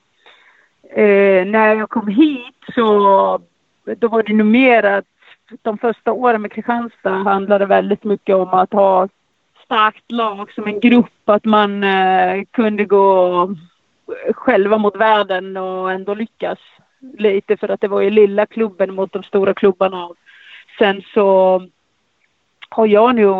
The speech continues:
eh, eh, fotbollen har ju också ändrats så mycket. Eh, och blir ju mer och mer taktisk med, med givetvis bättre tränare där ute i världen och lag som har lyckats väldigt bra, framförallt på här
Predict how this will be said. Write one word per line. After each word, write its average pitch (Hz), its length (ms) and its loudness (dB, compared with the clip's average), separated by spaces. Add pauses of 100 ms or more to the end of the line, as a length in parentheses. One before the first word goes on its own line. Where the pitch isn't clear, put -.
eh, 180 540 -2 (680)
eh, 220 140 0 (300)
fotbollen 262 320 0
har 233 60 4
ju 208 80 0
också 214 180 -2
ändrats 240 320 -2
så 202 60 -6
mycket. - 340 -8 (960)
Eh, 180 460 0
och - 80 -8
blir 220 300 -2
ju 214 80 2
mer 196 300 2
och 196 60 -4
mer 180 400 -2
taktisk - 640 -8
med, 175 640 0 (840)
med 175 760 0 (360)
givetvis 196 720 -4 (400)
bättre 202 320 -2
tränare 185 640 -2
där 185 180 -4
ute 185 220 -6
i 185 40 2
världen 175 520 -2
och 170 280 -2
lag 175 380 -2
som 180 280 -4
har 175 380 0 (280)
lyckats 196 460 -2
väldigt 185 280 -2
bra, 185 220 0
framförallt 185 440 -4
på 202 60 -4
här 190 180 -2